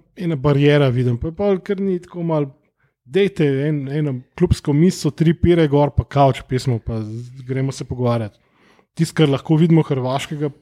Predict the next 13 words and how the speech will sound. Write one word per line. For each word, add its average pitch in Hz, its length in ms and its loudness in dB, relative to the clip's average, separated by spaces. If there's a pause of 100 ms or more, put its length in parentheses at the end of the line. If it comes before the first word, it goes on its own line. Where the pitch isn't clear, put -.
(240)
pa 120 220 -12
ja, 117 220 -6 (800)
sosedova, 127 720 0 (800)
mislim, 127 420 -10
sosedov 139 420 2
travnik 131 420 4
je 135 80 -2
bolj 131 220 -6
zelen 131 300 -4
od 110 100 -6
našega, 120 460 -4 (340)
ja. 120 220 -4 (960)
Ampak 123 320 -4